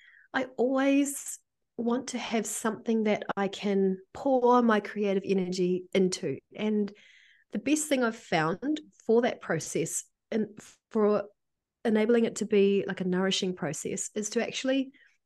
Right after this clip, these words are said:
let go of the outcome. And it, it's not about what the art or the creation turns out like or looks like, but my intention is to be in the process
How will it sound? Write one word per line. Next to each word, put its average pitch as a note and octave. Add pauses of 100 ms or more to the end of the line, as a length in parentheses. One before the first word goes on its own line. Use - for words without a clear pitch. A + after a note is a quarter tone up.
(140)
let A3+
go G#3
of G3+ (560)
the G3
outcome. C4+ (320)
And F#3+ (280)
it, F#3+
it's G#3
not G3+
about G3
what F#3
the -
art F#3
or F3+
the E3+
creation F3+ (420)
turns G3
out G#3
like B3+
or F#3+
looks F#3+
like, C4 (840)
but F#3+
my G3
intention A3+
is F3+
to G3
be F#3 (480)
in A#3+
the A3+
process E3+